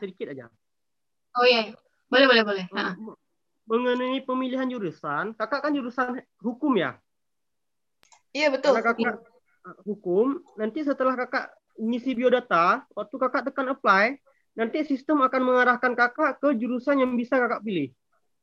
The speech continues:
Speaker 3: Mm-mm.
Speaker 1: Misal, saya kan
Speaker 3: Oh.
Speaker 1: lulusan studi Islam. Saya lulusan studi Islam,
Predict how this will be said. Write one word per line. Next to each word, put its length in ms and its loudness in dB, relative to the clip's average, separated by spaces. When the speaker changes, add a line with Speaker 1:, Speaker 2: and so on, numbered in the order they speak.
Speaker 3:
Mm-mm. 400 -8
Speaker 1:
Misal, 640 2
saya 160 4
kan 160 4
Speaker 3:
Oh. 80 2
Speaker 1:
lulusan 240 2
studi 320 -6
Islam. 480 2
Saya 160 4
lulusan 240 0
studi 240 -4
Islam, 400 2